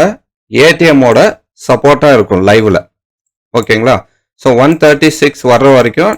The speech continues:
நம்ம வந்து வெயிட் பண்ணி என்ட்ரி எடுத்துக்கலாம். இந்த ஒன் தேர்ட்டி சிக்ஸ்ல இருந்து ஒன் ஃபார்ட்டி ஃபோர் இந்த ரேஞ்சில தான் நம்ம வந்து பை என்ட்ரி எடுக்கிற மாதிரி இருக்கும். ஓகேங்களா?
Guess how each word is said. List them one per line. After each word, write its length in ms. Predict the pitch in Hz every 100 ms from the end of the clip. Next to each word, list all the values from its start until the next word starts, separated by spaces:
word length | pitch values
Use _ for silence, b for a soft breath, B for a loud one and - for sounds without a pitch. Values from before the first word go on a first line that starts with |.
| -
நம்ம 180 | 123 127
வந்து 220 | 120 147 -
வெயிட் 260 | 120 127 -
பண்ணி 240 | 123 143 165
என்ட்ரி 240 | 117 123
எடுத்துக்கலாம். 380 | 107 98 92 -
இந்த 140 | 120 113
ஒன் 180 | 139
தேர்ட்டி 260 | 156 147 143
சிக்ஸ்ல 420 | 139 143 - 131 117
இருந்து 200 | 120 175
ஒன் 160 | 120 127
ஃபார்ட்டி 340 | - 117 120
ஃபோர் 240 | 113 117 87 b b _ 123
இந்த 200 | 147 151
ரேஞ்சில 400 | 139 156 151 139
தான் 160 | 131 185
நம்ம 140 | 139
வந்து 240 | 123 117 175 - _ _ 117
பை 160 | 120
என்ட்ரி 260 | 143 135 135
எடுக்கிற 300 | 117 110 110
மாதிரி 240 | 107 120 165
இருக்கும். 320 | 101 - 76 - -
ஓகேங்களா? 380 | 107 104 127